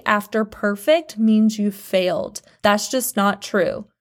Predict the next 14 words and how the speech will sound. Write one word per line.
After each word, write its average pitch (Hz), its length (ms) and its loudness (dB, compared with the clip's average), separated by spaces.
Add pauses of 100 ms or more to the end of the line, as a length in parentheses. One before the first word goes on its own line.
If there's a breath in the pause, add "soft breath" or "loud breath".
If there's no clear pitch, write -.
(220)
You 220 160 2
get 226 360 0
to 277 120 -2
try 202 300 2
again 202 600 -2
today, 196 760 0
tomorrow, 185 720 0 (160)
next - 400 -8
week. - 340 -16 (340)
Okay, 226 240 2
so 220 140 -2
that's 254 340 2
rule 370 160 0
two. 226 540 -2